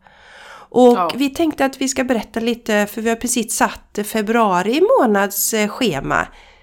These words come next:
Speaker 1: Jenny. Så vad händer i februari i communityt?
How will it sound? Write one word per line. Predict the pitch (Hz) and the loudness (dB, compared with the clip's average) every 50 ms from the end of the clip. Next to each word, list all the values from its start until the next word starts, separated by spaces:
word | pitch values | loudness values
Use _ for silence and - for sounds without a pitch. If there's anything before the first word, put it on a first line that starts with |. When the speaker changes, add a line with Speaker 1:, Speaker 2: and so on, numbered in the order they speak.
| _ _ _ - | _ _ _ -2
Speaker 1:
Jenny. | 185 208 175 165 160 160 147 - 196 | 2 2 4 4 2 0 -4 -4 -6
Så | - - 269 269 262 262 262 254 | -4 0 2 2 2 2 0 0
vad | 262 277 269 | -2 -2 -2
händer | 262 269 277 226 214 208 208 220 214 | -2 -2 -2 -2 -2 -2 -2 -2 -2
i | 220 | -4
februari | 214 - 233 220 220 220 214 185 156 165 165 - 262 330 | -4 -4 -4 -2 -2 0 0 0 -2 -4 -4 -2 0 0
i | 403 440 427 - | 2 0 0 0
communityt? | - 453 415 320 220 165 160 - - - - - - - - - - | 0 2 4 4 4 2 0 -4 -6 -4 -4 -4 -6 -6 -10 -20 -20